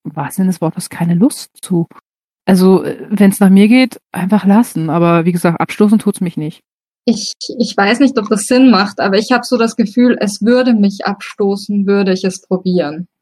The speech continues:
Speaker 2: Oder würde ich mich drauf einlassen.
Speaker 1: Höchstens gewisse Handlungen. Äh, aber da will ich jetzt hier nicht näher drauf eingehen.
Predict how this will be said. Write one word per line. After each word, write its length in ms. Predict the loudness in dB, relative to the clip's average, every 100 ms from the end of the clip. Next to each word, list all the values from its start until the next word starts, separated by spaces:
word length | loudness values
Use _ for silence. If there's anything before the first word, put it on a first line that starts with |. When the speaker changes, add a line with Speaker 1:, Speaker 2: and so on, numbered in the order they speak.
| _ _
Speaker 2:
Oder 240 | -2 0 2
würde 280 | 2 2 -2
ich 200 | -4 -12 -6
mich 200 | -4 -4
drauf 200 | -4 -8
einlassen. 680 | -6 -6 -6 -8 -4 -4 -6 _ _ _ _
Speaker 1:
Höchstens 540 | 2 2 2 0 0 0
gewisse 760 | 0 0 2 2 4 4 2 -4 _ _ -4
Handlungen. 600 | -2 0 -2 -4 -8 -10 _ _ _ _
Äh, 80 | -4
aber 500 | 0 0 0 0 -2
da 140 | -2 -2
will 60 |
ich 80 | -4
jetzt 160 | -6 -8
hier 100 | -10
nicht 180 | -8
näher 200 | -8 -6
drauf 200 | -6 -8
eingehen. 360 | -8 -8 -8 -12